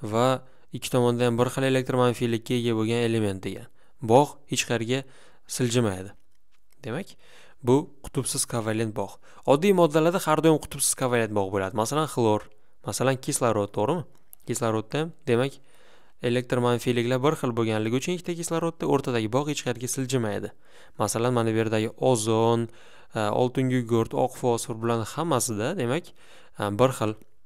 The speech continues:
elektr manfiylik oddiy modda bo'lganligi uchun bog' hech qayerga siljimaydi. Xo'p. Va, a, bu yerga A varianti chiqarib tashladik, xlor borligi uchun, B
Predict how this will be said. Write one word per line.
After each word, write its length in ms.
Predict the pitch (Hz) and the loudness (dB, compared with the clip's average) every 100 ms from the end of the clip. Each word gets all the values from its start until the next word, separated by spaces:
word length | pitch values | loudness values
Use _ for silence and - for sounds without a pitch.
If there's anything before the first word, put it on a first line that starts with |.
| - - - - - - - - - - | -20 -18 -18 -20 -20 -20 -18 -18 -14 -2
elektr 380 | 113 113 117 104 | 0 2 0 0
manfiylik 600 | 101 98 113 123 190 - - - | 0 0 0 0 -2 -8 -18 0
oddiy 300 | 113 117 113 | 2 4 4
modda 220 | 107 107 | 2 2
bo'lganligi 480 | 104 104 98 98 101 107 | 0 0 -2 -4 -4 -4
uchun 240 | - 170 | -4 -4
bog' 240 | 110 139 135 | -2 -2 -2
hech 140 | - | -6
qayerga 320 | 110 101 113 131 - - - | -6 -6 -6 -10 -14 -18 -12
siljimaydi. 720 | - 127 117 98 95 95 - - - - - - - - - - | -4 0 2 2 -2 -6 -10 -18 -20 -20 -20 -20 -20 -20 -20 -14
Xo'p. 340 | - 110 98 - - - - - - - - - - | 2 2 2 -4 -20 -20 -20 -20 -20 -20 -20 -20 -10
Va, 240 | 110 131 180 165 - - - - - - - | 0 2 2 -4 -14 -20 -20 -20 -20 -20 -6
a, 180 | 110 104 | -4 0
bu 100 | 104 | 4
yerga 260 | 117 113 123 151 - - - - | 4 4 -2 -4 -18 -20 -20 0
A 120 | 120 113 | 2 4
varianti 400 | 113 113 110 - | 4 4 0 -2
chiqarib 300 | - 117 113 | -2 -2 -2
tashladik, 400 | 117 127 139 - - | -2 0 -2 -6 -2
xlor 240 | 127 117 | 2 4
borligi 320 | 117 123 147 | 4 2 2
uchun, 220 | 165 - 170 | 0 -2 0
B 120 | 117 | 0